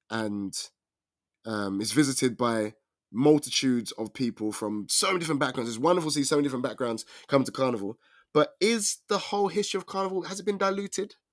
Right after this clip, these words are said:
It's a genuine question I'm asking. I don't have the answer. In your opinion, has Notting Hill Carnival been diluted? Um,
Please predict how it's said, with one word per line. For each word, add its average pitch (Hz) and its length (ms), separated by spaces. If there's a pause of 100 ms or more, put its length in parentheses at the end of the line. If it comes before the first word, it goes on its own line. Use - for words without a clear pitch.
(1200)
It's 139 100
a 147 40
genuine 190 260
question 143 240
I'm 143 120
asking. 143 220
I 147 40
don't 160 120
have 131 120
the 120 80
answer. 110 340 (320)
In 170 140
your 175 100
opinion, 156 260
has 151 140
Notting 151 180
Hill 151 60
Carnival 151 280
been 151 180
diluted? 143 580 (600)
Um, 110 440